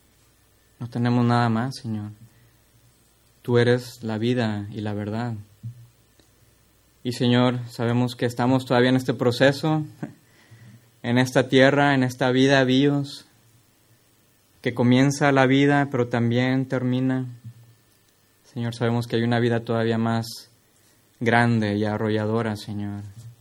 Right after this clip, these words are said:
que es la vida eterna que tú nos ofreces. Y, Señor, que podamos venir a ti, a ese pan de vida. Necesitamos ese pan, necesitamos también de tu agua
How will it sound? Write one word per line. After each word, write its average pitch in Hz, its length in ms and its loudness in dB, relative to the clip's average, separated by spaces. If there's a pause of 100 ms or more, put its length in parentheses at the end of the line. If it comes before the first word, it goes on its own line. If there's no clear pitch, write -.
(340)
que 113 100 -2
es 110 80 -4
la 113 100 0
vida 113 160 0
eterna 113 400 -4
que 110 100 -8
tú 113 220 -8
nos 110 280 -4
ofreces. 107 600 -12 (1000)
Y, 123 40 -16
Señor, 120 260 -2
que 123 100 -2
podamos 123 500 0
venir 120 280 0
a 123 140 -6
ti, 127 360 -4 (480)
a 113 60 -8
ese 113 180 -8
pan 120 240 -4
de 123 100 0
vida. 113 380 -6 (1120)
Necesitamos 117 720 -6
ese 107 200 -10
pan, 104 320 -12
necesitamos 117 680 -4
también 117 280 -4
de 120 100 -4
tu 110 220 -6
agua 113 440 -6